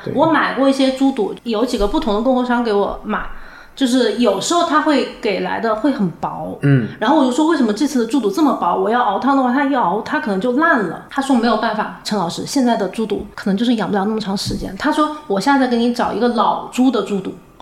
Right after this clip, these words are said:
Speaker 2: 就有点像你说的是温师傅，对吧？
Speaker 1: 对。
Speaker 2: 呃，就是温师傅提到的这种，就是现在的猪的年纪不够，所以他养的猪肚就会尺寸跟厚度不合适，再做一些老的菜。
Speaker 1: 是的。
Speaker 2: 嗯。
Speaker 1: 这个是有点可惜的，其实。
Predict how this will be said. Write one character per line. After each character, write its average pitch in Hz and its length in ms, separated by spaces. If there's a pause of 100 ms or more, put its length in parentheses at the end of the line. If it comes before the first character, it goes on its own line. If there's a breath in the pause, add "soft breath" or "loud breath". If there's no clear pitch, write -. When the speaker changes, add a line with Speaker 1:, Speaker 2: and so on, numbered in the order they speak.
(120)
Speaker 2:
就 294 100
有 233 140
点 233 160
像 220 220
你 185 80
说 196 200
的 190 380
是 - 160
温 269 260
师 311 160
傅， 240 200
对 175 120
吧？ 160 240
Speaker 1:
对。 123 320
Speaker 2:
呃， 208 60
就 262 100
是 254 60
温 277 180
师 277 120
傅 208 120
提 196 160
到 208 160
的 190 120
这 190 120
种， 180 300
就 170 60
是 190 100
现 269 180
在 240 140
的 196 80
猪 220 180
的 202 140
年 185 240
纪 220 140
不 202 120
够， 208 320
所 - 160
以 202 40
他 208 120
养 190 160
的 190 120
猪 208 180
肚 190 160
就 339 160
会 196 420
尺 - 340
寸 240 280
跟 247 160
厚 277 240
度 208 140
不 254 120
合 190 220
适， 208 220
再 226 160
做 220 180
一 190 60
些 196 160
老 - 160
的 - 100
菜。 - 240 (160)
Speaker 1:
是 - 260
的。 110 140 (280)
Speaker 2:
嗯。 196 280
Speaker 1:
这 151 140
个 123 100
是 123 240
有 120 140
点 131 160
可 123 180
惜 120 240
的， 107 160
其 - 180
实。 - 200